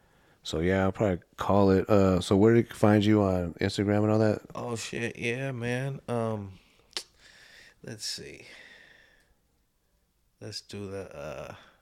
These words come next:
Speaker 2: you can find me at, uh,
Speaker 1: What, what, you got all these different accounts?
Speaker 2: Nah, I would, <laughs> you know, um, presidential underscore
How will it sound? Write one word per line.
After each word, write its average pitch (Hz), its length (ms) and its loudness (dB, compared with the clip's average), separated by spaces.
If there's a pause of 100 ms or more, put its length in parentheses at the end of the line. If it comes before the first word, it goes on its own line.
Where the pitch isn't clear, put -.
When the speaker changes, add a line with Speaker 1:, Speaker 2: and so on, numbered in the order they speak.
(880)
Speaker 2:
you - 80 0
can 107 80 0
find 98 320 -2
me 98 80 0
at, 98 220 -4
uh, 95 360 -6 (160)
Speaker 1:
What, 98 300 0
what, 101 160 2
you 95 160 -2
got 92 240 0
all 90 120 -2
these 92 120 -4
different 92 320 -2
accounts? 101 400 -2
Speaker 2:
Nah, 104 160 -4
I 101 120 -2
would, 107 320 0
<laughs> - 80 -10
you 113 160 -4
know, 92 340 -6 (200)
um, 85 420 -10 (640)
presidential 104 800 -2
underscore 98 840 -6